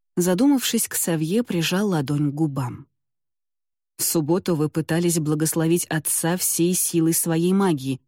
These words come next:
чрезмерно мощной магии. Не это ли привело к негативным последствиям?» «О, великий мастер Морвин», — начала я. «Наученные выкладки увлекают меня не меньше, чем вас,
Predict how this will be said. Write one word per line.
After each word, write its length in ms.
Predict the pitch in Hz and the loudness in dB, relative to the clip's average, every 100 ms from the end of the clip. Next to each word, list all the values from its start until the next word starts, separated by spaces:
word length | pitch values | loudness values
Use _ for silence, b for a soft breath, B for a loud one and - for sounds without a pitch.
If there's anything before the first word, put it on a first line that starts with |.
| _ - | _ -6
чрезмерно 640 | - 180 175 180 175 185 | -2 0 2 2 4 2
мощной 480 | 208 202 - 131 127 | 2 0 0 0 0
магии. 480 | 135 117 - - _ _ _ _ _ _ _ | -2 -4 -10 -18 _ _ _ _ _ _ _
Не 220 | 165 170 165 | 2 2 2
это 240 | 247 285 | 0 2
ли 120 | 233 175 | 0 2
привело 380 | 165 156 160 | 2 2 0
к 100 | 151 | 0
негативным 560 | 160 151 160 160 147 143 | 0 0 0 0 0 0
последствиям?» 800 | 165 - 156 127 - - 151 - _ _ _ _ _ _ _ | 0 -2 -2 -4 -8 -12 -16 -20 _ _ _ _ _ _ _
«О, 260 | 196 233 262 | 2 4 4
великий 540 | 220 202 247 - 233 | 4 4 2 2 2
мастер 480 | 190 170 175 - 180 | 4 4 2 0 2
Морвин», — 560 | 170 143 139 139 120 - _ _ - | 2 2 -2 -6 -8 -16 _ _ -4
начала 340 | 160 - 156 151 | -2 0 -2 -2
я. 300 | 139 123 - _ _ _ _ _ _ _ | -2 -4 -8 _ _ _ _ _ _ _
«Наученные 580 | 190 185 233 - 202 196 | 2 2 2 2 2 2
выкладки 560 | 175 185 - 220 - 202 | 2 2 0 -2 0 0
увлекают 600 | 202 185 180 185 190 190 | 2 2 0 0 0 2
меня 280 | 190 185 190 | 2 4 4
не 160 | 196 202 | 4 4
меньше, 400 | 269 294 - 175 | 4 4 2 -2
чем 300 | - 190 202 | 0 2 2
вас, 320 | 170 135 | 2 -2